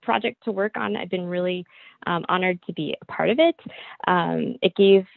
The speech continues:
me personally the chance to explore some objects in Colonial Williamsburg's collection, um, and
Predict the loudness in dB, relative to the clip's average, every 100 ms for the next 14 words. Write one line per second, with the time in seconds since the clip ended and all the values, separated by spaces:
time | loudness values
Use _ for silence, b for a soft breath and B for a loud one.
0 | _ b b b b -2 -2 4 4 6
1 | 6 6 4 4 0 -2 -6 -6 -2 2
2 | 2 0 -4 -10 _ 0 2 0 -2 -6
3 | -8 -6 -6 -8 -8 -8 -2 0 0 0
4 | -2 -6 -8 -4 2 2 2 2 2 2
5 | -2 0 0 0 -4 -10 B B B -2
6 | 2 2 0